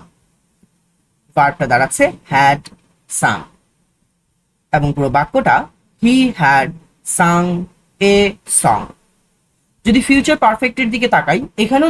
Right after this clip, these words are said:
দেখতে পাচ্ছি have ভার্বের জায়গায় ফিউচার have ভার্বগুলো ব্যবহার করা হয়েছে, যেহেতু এটা ফিউচার পারফেক্ট টেন্স, এবং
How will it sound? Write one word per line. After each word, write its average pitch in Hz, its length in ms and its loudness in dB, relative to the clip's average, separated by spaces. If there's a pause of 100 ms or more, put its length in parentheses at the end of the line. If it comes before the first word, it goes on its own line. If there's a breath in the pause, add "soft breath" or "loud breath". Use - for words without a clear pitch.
দেখতে 208 220 -4
পাচ্ছি 151 260 -6 (1080)
have 208 260 2
ভার্বের 285 340 2
জায়গায় 147 320 0 (1000)
ফিউচার 311 360 4 (120)
have 175 200 2
ভার্বগুলো 160 340 0
ব্যবহার 131 320 -2
করা 117 200 -2
হয়েছে, 135 260 -6
যেহেতু 226 200 0
এটা 202 180 -2
ফিউচার 175 360 0
পারফেক্ট 113 340 -4
টেন্স, 104 200 -8 (840)
এবং 226 140 0